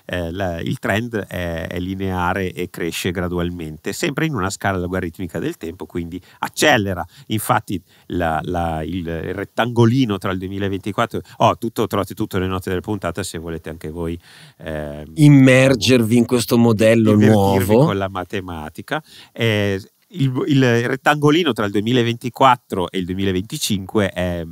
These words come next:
Speaker 1: è piccolino, quindi ci si aspetta, secondo questo modello, un picco verso i trecento, trecentocinquantamila dollari.
Speaker 2: Quando?
Speaker 1: Se, se,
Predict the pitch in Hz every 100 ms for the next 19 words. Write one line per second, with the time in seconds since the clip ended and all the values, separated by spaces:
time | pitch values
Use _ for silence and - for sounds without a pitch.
0 | 82 73 82 101 - 80 135 120 98 90
1 | 98 95 90 - - - 98 156 - -
2 | 135 101 - 98 95 _ _ - - 127
3 | 113 - - 139 160 175 110 101 113 131
4 | - _ - 175 196 - 139 110 - 156
5 | 123 98 110 - 123 104 95 95 - _
6 | _ _ _ _ _ _ _ - 98 101
7 | - 110 113 - 110 - 98 107 104 -
8 | 101 95 92 92 95 90 87 87 76 82
9 | 80 78 78 78 76 143 92 87 78 82
10 | 78 - 78 - 104 90